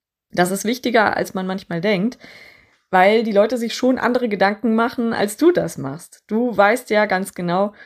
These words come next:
in welche Richtung das gehen soll und für wen du da bist. Oder ob du dich vielleicht gar nicht einschränkst und sagst, „Oh, es kann jeder zu mir kommen.“ Aber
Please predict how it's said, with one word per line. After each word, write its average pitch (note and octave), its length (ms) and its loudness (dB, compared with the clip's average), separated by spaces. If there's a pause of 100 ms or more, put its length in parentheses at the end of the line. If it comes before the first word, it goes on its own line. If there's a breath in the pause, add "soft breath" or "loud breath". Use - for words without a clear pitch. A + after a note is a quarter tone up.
(420 loud breath)
in F#3+ 160 0
welche G3+ 340 2
Richtung F#3 360 -4
das F3+ 180 -4
gehen D#3 300 -4
soll C#3+ 300 -2
und E3+ 160 -4
für F3+ 180 -2
wen F3 140 2
du E3 100 -4
da D3 240 -2
bist. - 400 -10
Oder E3+ 240 2
ob E3 100 -4
du F#3 80 -4
dich F3 140 -6
vielleicht A3+ 260 -4
gar C#3+ 160 -4
nicht C#3 220 -12
einschränkst - 480 -8
und F3 80 -6
sagst, E3+ 340 -4
„Oh, F3 120 0
es F3 120 -4
kann C#4+ 140 -2
jeder D#3 260 -4
zu - 140 -12
mir C#3+ 140 -8
kommen.“ - 300 -12 (680 loud breath)
Aber A3 520 0